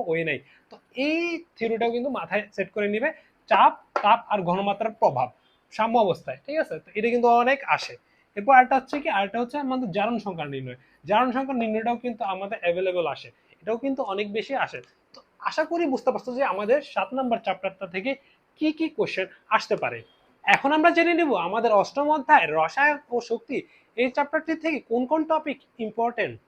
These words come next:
তো সর্বপ্রথম যে টপিকটা আসছে সেটা হচ্ছে কি, ডেল এইচ এর মান নির্ণয় করো, অথবা ডেল এইচ এর মধ্যে তুলনা করো, বন্ধন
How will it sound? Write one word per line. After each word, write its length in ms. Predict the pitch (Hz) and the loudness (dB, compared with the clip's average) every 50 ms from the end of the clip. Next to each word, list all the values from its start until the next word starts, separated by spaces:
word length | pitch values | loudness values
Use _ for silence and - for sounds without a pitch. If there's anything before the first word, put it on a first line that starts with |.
| _ _ _ _ _ _ _ _ _ _ _ _ _ _ _ _ _ | _ _ _ _ _ _ _ _ _ _ _ _ _ _ _ _ _
তো 40 | - - _ _ _ _ - - | -20 -20 _ _ _ _ -2 2
সর্বপ্রথম 420 | 226 233 285 262 320 311 320 349 320 302 | 4 4 4 4 2 2 2 0 0 0
যে 60 | 330 - 302 | 2 2 2
টপিকটা 320 | 254 220 285 247 - 302 294 | 0 2 -2 -2 0 0 0
আসছে 320 | 294 - - - - 302 220 - | 0 -4 -12 -10 -6 -4 -4 -4
সেটা 140 | - 214 247 277 | -4 -2 -2 -2
হচ্ছে 160 | 277 - 320 294 | -2 -2 -6 -4
কি, 60 | 254 202 165 156 185 | -4 -4 -2 0 2
ডেল 160 | 190 196 220 262 | 2 4 4 2
এইচ 100 | 277 269 311 311 | 0 0 0 -2
এর 60 | 311 302 | 0 0
মান 120 | 294 320 339 339 - _ 240 | -2 -2 -4 -6 -10 _ -4
নির্ণয় 300 | 240 247 240 233 208 185 - | -4 -2 -2 -2 -4 -4 -6
করো, 160 | 165 143 120 - _ _ _ _ _ _ _ _ _ - | -8 -10 -10 -14 _ _ _ _ _ _ _ _ _ -16
অথবা 220 | 196 - 240 233 294 302 240 208 | -6 -4 0 2 2 2 4 4
ডেল 140 | 196 196 214 233 | 4 4 2 0
এইচ 100 | 233 233 277 | 0 0 0
এর 60 | 285 285 277 269 | 0 0 0 0
মধ্যে 200 | 269 254 240 294 294 - _ _ | -2 0 -2 -2 -4 -6 _ _
তুলনা 300 | - 285 285 277 277 269 269 | -2 2 4 4 4 4 4
করো, 180 | 269 269 285 302 320 320 - _ _ _ _ _ 151 156 | 4 4 4 4 2 0 -4 _ _ _ _ _ 2 4
বন্ধন 260 | 185 208 233 240 269 | 6 6 6 4 0